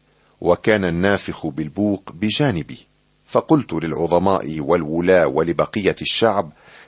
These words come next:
"العمل كثير ومتسع، ونحن متفرقون على السور، وبعيدون بعضنا عن بعض، فالمكان الذي تسمعون منه صوت البوق هناك تجتمعون إلينا.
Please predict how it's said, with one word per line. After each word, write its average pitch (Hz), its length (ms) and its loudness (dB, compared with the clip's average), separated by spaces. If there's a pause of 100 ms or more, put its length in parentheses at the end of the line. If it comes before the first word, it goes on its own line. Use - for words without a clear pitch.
(120)
"العمل 123 600 2
كثير 104 420 2
ومتسع، 98 1040 0 (360)
ونحن 117 420 0
متفرقون 110 1000 0
على 110 220 0
السور، - 480 -2 (260)
وبعيدون 85 840 0
بعضنا 78 480 0
عن 113 180 -2
بعض، 135 380 -4 (440)
فالمكان 123 640 2
الذي 92 300 2
تسمعون 87 680 0
منه 80 360 -2
صوت 98 360 0
البوق 85 640 -2 (260)
هناك 127 360 2
تجتمعون 92 1000 2
إلينا. 135 560 0